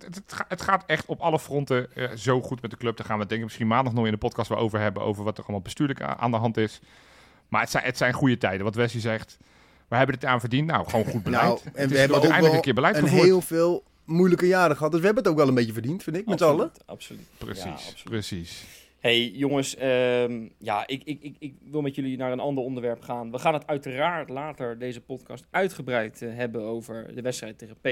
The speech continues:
Speaker 3: S V van, eh, morgen. Of als je deze luistert, deze podcast uiteraard van vandaag. Want ja, heel gek, we spelen die wedstrijd op vrijdag. Ehm, ja, in aanloop naar die, naar die, eh, naar die wedstrijd, naar die, naar die Johan Cruijffschaal, was er natuurlijk de persconferentie.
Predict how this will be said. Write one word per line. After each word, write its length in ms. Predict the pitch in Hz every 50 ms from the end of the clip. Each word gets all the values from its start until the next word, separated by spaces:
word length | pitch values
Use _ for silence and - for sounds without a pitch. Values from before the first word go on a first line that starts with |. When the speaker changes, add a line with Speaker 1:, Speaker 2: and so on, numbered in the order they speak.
| 117 127
Speaker 3:
S 100 | - -
V 300 | 180 170 160 160 156 151
van, 380 | 147 - 139 139 131 131 - -
eh, 140 | 123 123 123 123
morgen. 440 | 143 165 160 139 127 - 127 - - - _ _ _ _ _ _ _ _
Of 180 | - 147 131 -
als 120 | 107 113
je 80 | - 117
deze 180 | 107 113 104 107
luistert, 380 | 104 113 107 - - 110 -
deze 160 | 117 120 117
podcast 380 | - - 120 - - 117 113 -
uiteraard 440 | - 117 113 - 120 113 113 113 -
van 160 | - 113 104
vandaag. 420 | 123 135 160 202 160 160 175 -
Want 220 | - 135 123 - - -
ja, 160 | 151 - - -
heel 180 | 131 156 175 160
gek, 240 | - 147 147 - -
we 60 | -
spelen 220 | - - 151 135 120
die 80 | 123
wedstrijd 260 | 113 120 - 117 120 -
op 60 | -
vrijdag. 400 | 175 170 127 104 127 147 - _ _ _ _ _ _ _ _ _ _ _ _ _ _
Ehm, 500 | - 139 127 127 131 127 127 123 123 120 - - _ _ _ _ -
ja, 200 | 160 - - - - - _ _ _ _ _ _ -
in 120 | 185 -
aanloop 300 | - 220 247 233 185 143
naar 140 | 156 147 139
die, 160 | 131 127 127 -
naar 140 | 139 135 117
die, 260 | 120 120 117 - -
eh, 420 | - 64 65 - - - - 57 - - -
naar 120 | - 127
die 100 | 117 117
wedstrijd, 400 | 117 170 170 - - 117 113 127
naar 140 | 131 117 110
die, 160 | 110 110 - -
naar 120 | - 117 117
die 80 | 113
Johan 180 | 117 113 113 -
Cruijffschaal, 720 | - 156 151 151 147 - - 113 101 107 127 156 170 - _ _ _
was 160 | _ - 143 131
er 60 | 131
natuurlijk 300 | 117 - 127 - _ _
de 60 | _
persconferentie. 1000 | - 170 165 165 - - 147 120 - - 117 113 113 - - - 151 180 175 -